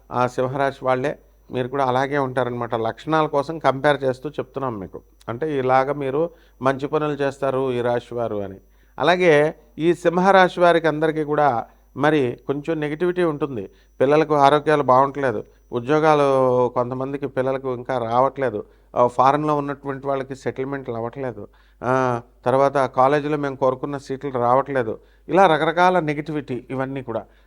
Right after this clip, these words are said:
ఇవన్నీ కూడా ఒక బొంపులాగా, బొడిపిలాగా, బొడిమిలాగా వస్తుంది. ఆ, అక్కడ వైరస్ అనమాట, ఆ సినిమాలో చూపిస్తాడు. అది బాబానాం కేవలం అనే మంత్రం అంటే సౌండ్ ఎనర్జీ, ఏం అక్కడ గంటలు కొట్టినట్టు చూపించాడనమాట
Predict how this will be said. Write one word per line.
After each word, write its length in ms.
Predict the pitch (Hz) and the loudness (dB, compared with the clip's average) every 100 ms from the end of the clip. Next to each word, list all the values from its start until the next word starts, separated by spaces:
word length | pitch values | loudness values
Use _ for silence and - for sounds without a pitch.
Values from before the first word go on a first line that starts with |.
| - | -4
ఇవన్నీ 360 | 151 175 214 208 | 0 0 0 4
కూడా 300 | 202 185 170 | 8 8 8
ఒక 200 | 170 160 | 6 4
బొంపులాగా, 640 | 127 151 165 190 170 147 | 4 2 4 4 4 4
బొడిపిలాగా, 840 | 127 147 165 165 151 143 127 120 | 4 2 4 4 4 2 0 -2
బొడిమిలాగా 460 | 113 131 139 139 120 | 0 0 0 -4 -4
వస్తుంది. 400 | - - 92 87 _ - | -8 -14 -16 -16 _ -8
ఆ, 360 | 107 107 104 98 _ _ - | -6 -4 -8 -14 _ _ -8
అక్కడ 140 | 107 | -4
వైరస్ 360 | 110 123 127 127 | 0 2 0 -2
అనమాట, 240 | 117 113 | -4 -4
ఆ 80 | 110 | -4
సినిమాలో 400 | - 120 127 127 117 | -6 -6 -4 -4 -6
చూపిస్తాడు. 460 | 104 107 - 101 - _ _ - | -12 -14 -12 -14 -16 _ _ -2
అది 400 | 160 143 - - - | 2 2 0 -6 2
బాబానాం 460 | 127 151 160 160 156 | 6 6 4 2 0
కేవలం 400 | 156 156 156 151 | 0 2 2 0
అనే 120 | 151 | -4
మంత్రం 560 | 143 143 147 151 151 135 | -4 -6 -4 -6 -6 -6
అంటే 180 | 139 143 | -6 -2
సౌండ్ 300 | 143 156 156 | 0 0 0
ఎనర్జీ, 420 | 143 117 107 98 _ _ - | -2 -4 -8 -10 _ _ -8
ఏం 240 | 143 139 | -4 -2
అక్కడ 180 | 139 139 | 0 0
గంటలు 340 | 131 143 156 | 0 0 0
కొట్టినట్టు 440 | 156 143 147 135 139 | -2 -2 -6 -4 -6
చూపించాడనమాట 680 | 135 - 127 120 113 104 | -6 -6 -4 -4 -4 -6